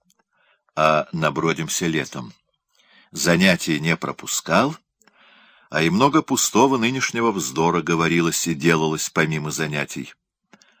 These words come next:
Как-то на Соборном встретился с Милой Рождественской. Всего кипятком обдало. И остановились сказать две-три какие-то фразы, а смотрел на нее безумными глазами.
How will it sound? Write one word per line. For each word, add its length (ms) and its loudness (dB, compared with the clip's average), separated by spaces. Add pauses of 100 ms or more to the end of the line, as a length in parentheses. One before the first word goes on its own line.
(920)
Как-то 680 4
на 140 2
Соборном 640 2
встретился 920 0
с 200 -2
Милой 560 0
Рождественской. 1040 -4 (1080)
Всего 380 2
кипятком 760 0
обдало. 560 -4 (1120)
И 120 0
остановились 760 4
сказать 500 0
две-три 480 0
какие-то 480 -2
фразы, 520 2 (680)
а 260 -2
смотрел 600 2
на 140 4
нее 440 2
безумными 680 2
глазами. 600 0